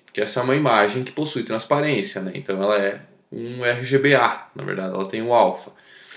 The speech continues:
Se vocês removerem esse canal alfa, vocês vão ver que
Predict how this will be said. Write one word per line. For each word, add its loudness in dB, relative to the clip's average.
Se -12
vocês 2
removerem 2
esse -4
canal 0
alfa, 0
vocês -8
vão 2
ver 4
que -6